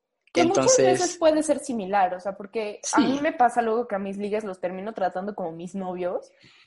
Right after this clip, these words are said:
Speaker 1: y ahí es
Speaker 2: Ujú.
Speaker 1: cuando como que te puedes confundir un poquito, ¿no?
Speaker 2: A mí me gusta, como tú dices, o sea, a mí, a mí me gusta mucho tratar con las personas con quien salgo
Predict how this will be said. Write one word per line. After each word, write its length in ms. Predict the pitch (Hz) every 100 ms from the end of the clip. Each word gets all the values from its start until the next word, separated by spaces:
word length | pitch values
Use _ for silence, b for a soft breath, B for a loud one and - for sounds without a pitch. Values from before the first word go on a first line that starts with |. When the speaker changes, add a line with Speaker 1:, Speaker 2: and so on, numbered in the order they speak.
| b _ _ _ _ _
Speaker 1:
y 200 | - 220
ahí 240 | 214 214 285
es 80 | 262
Speaker 2:
Ujú. 60 |
Speaker 1:
cuando 360 | 226 208 208 196
como 200 | 196 190
que 60 | 185
te 80 | 185
puedes 200 | 208 -
confundir 440 | 196 190 185 180
un 100 | 185
poquito, 380 | 175 220 185 160
¿no? 260 | 170 220 - _ _ _ _ _ _ _
Speaker 2:
A 60 |
mí 140 | 160 190
me 100 | 220
gusta, 480 | 202 180 - 143 156
como 220 | 131 120
tú 80 | 131
dices, 240 | 123 120
o 60 | 117
sea, 100 | 120
a 40 |
mí, 220 | 131 170 185
a 100 | 156
mí 60 | 160
me 120 | 190
gusta 220 | 185 165
mucho 200 | 156 139
tratar 300 | 147 123 -
con 80 | -
las 120 | 127 -
personas 340 | - 110 113
con 80 | 113
quien 220 | - 98
salgo 540 | - 98 104 110 -